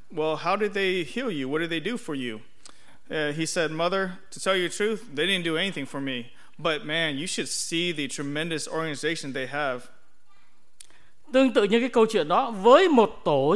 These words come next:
Speaker 2: chức ngăn nắp và một cái cơ sở khá tốt mà Chúa ban cho, buộc cho chúng ta phải tự hỏi, tại sao chúng ta đang làm những việc chúng ta đang làm? Và Chúa ơi, Ngài có gì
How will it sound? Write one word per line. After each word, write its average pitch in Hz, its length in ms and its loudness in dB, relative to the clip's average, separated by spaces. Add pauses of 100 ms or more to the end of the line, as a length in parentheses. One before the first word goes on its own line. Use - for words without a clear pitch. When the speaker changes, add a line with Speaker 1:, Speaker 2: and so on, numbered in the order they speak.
Speaker 2:
chức 359 120 6 (260)
ngăn 202 320 0
nắp - 360 0 (200)
và 156 240 0
một 165 220 4
cái 254 80 -2
cơ 220 440 8
sở 131 480 -2 (120)
khá 208 280 2
tốt 233 320 -2
mà 139 140 -4
Chúa 185 160 -4
ban 165 180 4
cho, 156 240 2 (760)
buộc 185 460 4
cho 220 120 -2
chúng 220 100 -6
ta 185 140 2
phải 117 120 -8
tự 107 180 -8
hỏi, 113 240 -4 (1300)
tại 202 280 4
sao 254 240 12
chúng 285 100 2
ta 254 140 10
đang 226 240 10
làm 156 300 4
những 233 140 0
việc 185 220 2
chúng 240 120 -4
ta 220 80 2
đang 185 160 0
làm? 123 200 0 (800)
Và 135 120 -4
Chúa 233 440 10
ơi, 202 120 6 (1000)
Ngài 127 260 0
có 151 260 -6
gì 127 320 -6